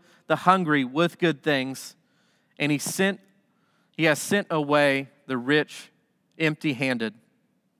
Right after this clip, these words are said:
So do you know it's only God who can feed the hungriest of hungry and yet at the same time make a rich man walk away with nothing?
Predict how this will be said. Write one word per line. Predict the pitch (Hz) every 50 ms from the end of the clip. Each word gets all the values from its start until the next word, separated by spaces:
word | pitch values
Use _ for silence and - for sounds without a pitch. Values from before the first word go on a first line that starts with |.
| _ _ _ _ _ - _ _ _ _ _
So | - 190 180
do | 175 147 139 190
you | 220
know | 220 214 196
it's | 180 -
only | 214 202 196 185
God | 165 147 170 170 175 190 202 185 - -
who | 185 190 180
can | - - 180 160 151 143 - _ _ _
feed | - - 202 208 233 208
the | 226 208
hungriest | 156 220 233 226 208 190 175 160 156 165 156 - 190
of | 190 175
hungry | 147 185 180 170 147 143 151 147 139 - _ _ _
and | 170 165 165
yet | 165 165
at | 170 -
the | - 160
same | - - - 196 202 214 226
time | - - 208 196 180 165 156 151 151 160 - _ _ _ _ _ _ _
make | - 175 175
a | 180 170
rich | 151 160 190 190 - -
man | 165 160 156 156 147 147
walk | 147 156 156 -
away | 175 156 143 143 143 143 139 131 - _
with | 151 151 - -
nothing? | 151 147 143 139 - - 135 110